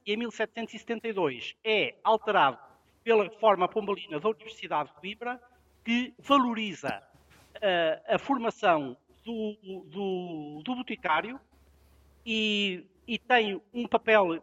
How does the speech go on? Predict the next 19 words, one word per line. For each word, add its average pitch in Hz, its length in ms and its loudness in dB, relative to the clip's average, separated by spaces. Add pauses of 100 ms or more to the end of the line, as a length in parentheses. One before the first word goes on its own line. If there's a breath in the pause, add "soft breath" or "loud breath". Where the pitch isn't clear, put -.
muito 254 280 -2
importante 196 760 -2 (480)
na 220 100 6
própria 220 580 4
formação 285 680 -2
científica 220 880 -6 (100)
do 226 180 -10
boticário, 202 560 0
que - 160 -20
começa 202 480 0
efetivamente 175 720 -4
a 165 80 -8
dar 180 440 0
os 208 300 -10 (100)
primeiros 202 360 -6
passos. - 420 -8 (560)
Paralelamente 226 640 4
a - 20 2
isto 202 320 -4